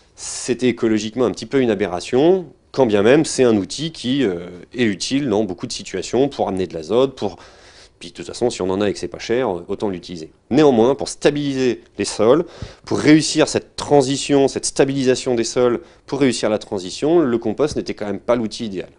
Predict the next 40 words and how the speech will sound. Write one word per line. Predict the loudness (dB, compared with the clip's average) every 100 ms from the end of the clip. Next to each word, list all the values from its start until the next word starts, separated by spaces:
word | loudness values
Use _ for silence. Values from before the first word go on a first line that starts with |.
| _ -8
Alors | -6
après, | 0 2
on |
peut | 2
faire | 0 0
des | 0
mélanges | 0 0 -2 -6 -12
avec | -8
de | -4
la | -2
matière | -2 -6 -10
fraîche, | -2 0 -2 -6 -10
avec | -4 -4
du | -2
compost. | -4 0 0 0 -2 -20 -20 -20 -20 -20 -20 _
Il | -12
faut | 2 2
apprendre | 4 0 -2
un |
peu | 0
à | -2
doser | -2 -4
les | -6
choses, | -2 0 2 -2
c'est | -6 -4
quand | -2
même | 0
un | -2
outil | -4 -6
utilisable, | -8 -8 2 4 4
mais | 0
si | -2 0
on |
l'uti-, | -2 -4 -10
si | -6 -4
on |
utilise | -4 -4 -6 -2
uniquement | 0 0 -2
du | -4
compost, | -6 -4 -2 -2 -4